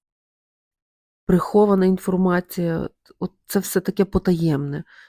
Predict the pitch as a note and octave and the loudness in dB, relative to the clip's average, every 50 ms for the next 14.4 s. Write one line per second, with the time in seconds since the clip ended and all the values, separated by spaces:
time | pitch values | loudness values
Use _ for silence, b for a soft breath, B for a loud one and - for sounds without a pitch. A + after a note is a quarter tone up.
0 | b b - F#3 F#3 G3 G#3 G3+ G3 F#3+ G3 G#3 A#3+ B3 A#3+ G#3+ G#3 F#3+ F#3+ F#3+ | b b 0 2 4 6 6 6 6 4 4 2 0 0 0 -2 -2 0 0 -2
1 | F#3 F#3 - G3+ F#3+ F3+ F3 D#3+ - _ - D3 D3+ - _ - F3 E3+ F3+ F3+ | 0 0 0 0 0 0 -4 -6 -8 _ -16 -14 -14 -12 _ -4 -2 0 0 0
2 | F3 E3 D#3 D#3 D#3+ E3 F#3+ - - - F#3 E3 F3 E3+ F3+ E3+ - E3 - - | 0 0 0 0 -2 -2 -4 -6 -4 -4 -2 0 0 -2 -2 -2 -2 -4 -4 -6
3 | - - D#3 D3 C#3 C#3 C#3 C#3+ D3 - B B B B B B B B B B | -8 -6 -4 -4 -4 -4 -6 -8 -10 -14 B B B B B B B B B B
4 | B B _ - - D3+ D3 - - F3 G#3 C#4 - - - - - - - E3+ | B B _ -4 -2 -2 -2 -2 0 2 4 4 2 2 0 -2 0 2 2 2
5 | E3 - - D#3+ - D#3 - - - - F#3 F#3+ - - - F3+ E3+ E3+ F3+ E3+ | 2 0 -4 -8 -8 -10 -14 -8 -2 0 2 2 2 0 -4 -6 -2 0 2 2
6 | F3 - - _ _ - D3 D#3 F3+ F3 - - - D3+ C#3+ C#3+ - - - F3 | 0 0 -4 _ _ -6 -2 0 0 0 2 4 4 4 4 2 -4 -2 0 0
7 | E3+ F3 E3 E3 D#3+ D#3+ E3+ D#3+ E3 E3+ D#3+ - - E3+ D3 C3+ - _ _ - | 2 2 2 2 2 2 2 0 0 -2 -4 -2 -2 -2 0 -2 -2 _ _ -4
8 | D#3+ E3 F3 F3 E3+ E3+ E3+ D#3+ D3+ - E3+ F3 F#3 F#3 - - - F#3+ F3 E3+ | 0 0 2 2 2 2 2 0 0 0 0 0 0 0 -4 -6 -6 -4 -2 -2
9 | D#3+ C#3+ C#3+ - _ _ _ _ _ _ _ _ _ _ _ _ _ _ - - | -2 -4 -6 -8 _ _ _ _ _ _ _ _ _ _ _ _ _ _ -8 -6
10 | E3+ - D3+ - F3 F3+ E3+ E3+ - - C#3+ D3 C#3+ D#3+ F#3 F#3 _ - F3 E3+ | -6 -2 2 2 2 2 2 0 -4 -6 -8 -6 -4 -4 -4 -4 _ -6 -4 -4
11 | F3 F3 - _ B B B B B B B B B B - E3 E3+ F3 F3 - | -4 -6 -8 _ B B B B B B B B B B 0 2 2 2 2 2
12 | - G3 G#3+ G#3+ D#3 D#3 D3+ E3 D#3+ - - F3+ F3 - - - _ _ _ _ | 2 4 4 4 4 2 0 0 0 -2 -4 -4 -4 -6 -10 -20 _ _ _ _
13 | _ _ _ _ - C3+ - D#3 D3 D3+ D#3 - - F#3+ F#3+ - - G#3+ G#3+ - | _ _ _ _ -10 -4 -2 0 0 0 0 -2 -2 -2 -2 0 -2 -2 -2 -2
14 | - E3 D#3 D3+ E3 E3 E3+ F#3 | -4 -2 -2 0 -2 -2 -4 -4